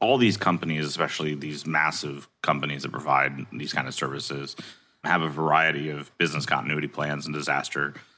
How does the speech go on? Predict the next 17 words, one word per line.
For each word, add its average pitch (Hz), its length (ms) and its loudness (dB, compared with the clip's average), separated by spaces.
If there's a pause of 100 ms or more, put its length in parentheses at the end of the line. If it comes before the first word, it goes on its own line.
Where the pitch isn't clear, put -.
(200)
um, 73 120 -4
continuity 69 400 -4
plans. 71 540 -10
And, 90 280 0
and 95 180 -2
they're 98 140 4
always 101 380 8
rehearsing 80 600 0
and, 69 380 -10
and 69 340 -8
making 73 280 -2
sure 76 220 0
that 76 100 0
they're 78 100 2
good 82 140 0
to 87 40 0
go. 107 200 0